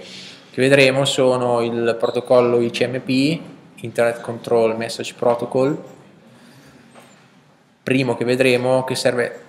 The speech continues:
sostanzialmente per trasferire messaggi di segnalazione o reportistica d'errore tra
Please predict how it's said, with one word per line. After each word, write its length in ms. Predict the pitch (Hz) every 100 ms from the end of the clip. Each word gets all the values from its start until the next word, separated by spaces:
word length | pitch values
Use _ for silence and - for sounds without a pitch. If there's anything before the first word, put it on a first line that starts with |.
| - _ - -
sostanzialmente 720 | - 139 - 123 127 123 120 120
per 100 | 113
trasferire 540 | 120 - 123 117 117
messaggi 500 | 113 110 123 117 117
di 140 | 113
segnalazione 1040 | 110 117 113 113 - - 117 113 113 113 - -
o 260 | 117 113 -
reportistica 800 | 120 123 - - 127 - 117 110
d'errore 680 | 113 113 120 113 113 110 110 -
tra 680 | - 104 107 104 101 101 98